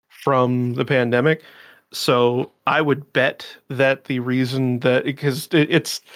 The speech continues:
it's pretty well, like, it's, it's rumored very, very thoroughly that, uh, the Switch two is gonna be announced in twenty twenty-five instead of twenty twenty-four, like, that it was delayed. And the,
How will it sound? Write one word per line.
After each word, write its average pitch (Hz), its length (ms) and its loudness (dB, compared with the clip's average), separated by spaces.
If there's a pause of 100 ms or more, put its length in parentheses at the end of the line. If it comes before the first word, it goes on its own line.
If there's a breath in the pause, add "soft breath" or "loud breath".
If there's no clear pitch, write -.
(320 loud breath)
it's 127 120 0
pretty 277 200 2
well, 156 440 4 (340)
like, 156 160 2
it's, 160 260 -4
it's - 220 -2
rumored 175 500 4 (120)
very, 160 720 2 (1040)
very 143 460 0 (640)
thoroughly 156 540 2 (120)
that, 139 360 -4
uh, 123 300 0 (680 soft breath)
the 151 80 2
Switch - 300 0
two 147 120 2
is 135 100 0
gonna 123 380 0 (220)
be 139 120 0
announced 120 320 -2
in 120 60 -6
twenty 120 240 -2
twenty-five 123 600 0
instead 120 300 -2
of 123 80 -2
twenty 127 260 0
twenty-four, 127 720 2
like, 131 200 -2
that 151 100 2
it 131 40 2
was 123 160 -4
delayed. 127 400 2 (1080 soft breath)
And 131 560 2 (420)
the, 143 440 2